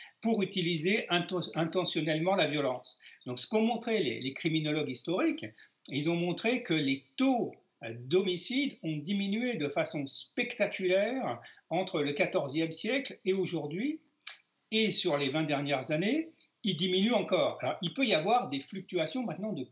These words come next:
court terme. Il peut y avoir une année qui est plus mauvaise que l'année précédente. Mais si vous voulez, la tendance de fond, pour tous les pays occidentaux,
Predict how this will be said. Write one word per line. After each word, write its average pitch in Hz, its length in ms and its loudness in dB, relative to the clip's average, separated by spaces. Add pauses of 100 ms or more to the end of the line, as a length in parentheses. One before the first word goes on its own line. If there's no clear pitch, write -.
court - 240 -2
terme. 127 320 2 (280)
Il - 20 -12
peut - 60 -10
y - 20 -4
avoir 156 240 -2
une 202 160 0
année 214 260 0
qui - 160 -6
est 156 120 0
plus 170 180 -4
mauvaise 196 680 0
que - 140 -6
l'année 160 300 0
précédente. 170 600 -4 (260)
Mais 135 100 -6
si 202 160 -4
vous 208 100 0
voulez, 214 240 2 (180)
la 156 140 0
tendance 208 800 0
de 143 120 -4
fond, 262 440 -2 (500)
pour - 240 -6
tous 294 140 6
les 262 140 4
pays 170 280 2
occidentaux, 156 640 -4